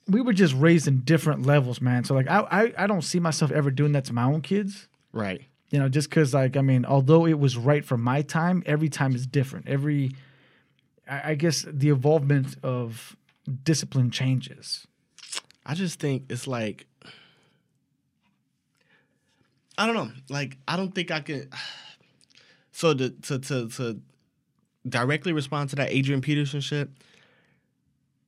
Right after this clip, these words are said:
Speaker 2: it's just, I think we're in a different time. I do think that physical discipline is needed sometimes, but on the same token, it's like, it gotta be justified. Like,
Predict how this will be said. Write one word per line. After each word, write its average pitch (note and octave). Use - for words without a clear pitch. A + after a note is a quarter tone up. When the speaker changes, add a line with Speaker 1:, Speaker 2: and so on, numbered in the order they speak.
Speaker 2:
it's B2+
just, C#3
I C#3+
think D#3+
we're D3+
in C#3
a B2+
different B2+
time. C#3
I C#3+
do C3+
think C#3
that A#2+
physical C3+
discipline C3
is A2
needed C#3
sometimes, E3
but C3
on C3
the A#2+
same C#3+
token, C3
it's A#2
like, B2+
it A#2+
gotta C#3
be C3
justified. A#2
Like, G#2+